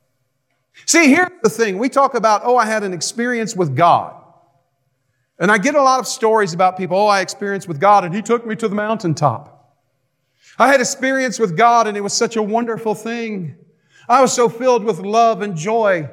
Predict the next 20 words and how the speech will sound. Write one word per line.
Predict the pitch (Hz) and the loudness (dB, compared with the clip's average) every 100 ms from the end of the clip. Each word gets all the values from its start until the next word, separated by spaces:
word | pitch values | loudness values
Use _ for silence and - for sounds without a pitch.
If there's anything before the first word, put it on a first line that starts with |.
| - _ _ _ - | -18 _ _ _ 0
I | 311 | 2
had | 320 294 | 4 2
an | 269 | 0
experience | - - 285 285 269 208 | -4 -6 -4 -4 -6 -6
with | 226 180 | -6 0
God | 247 262 247 | 0 2 0
and | 226 | -4
it | |
was | 233 226 | -8 -4
so | 262 247 | 2 2
warm | 214 220 247 247 233 202 147 - - | 0 -4 -2 0 0 -2 -6 -14 -4
and | 226 220 | -2 -2
so | 262 254 214 - - | 2 2 0 -6 -2
this | 240 240 | 0 0
and | 233 | 0
that." | 190 - - 214 | -2 -4 -20 2
Go | 349 427 381 | 6 6 4
through | 330 240 | 2 2
the | |
Bible. | 170 175 165 131 | 4 4 2 -2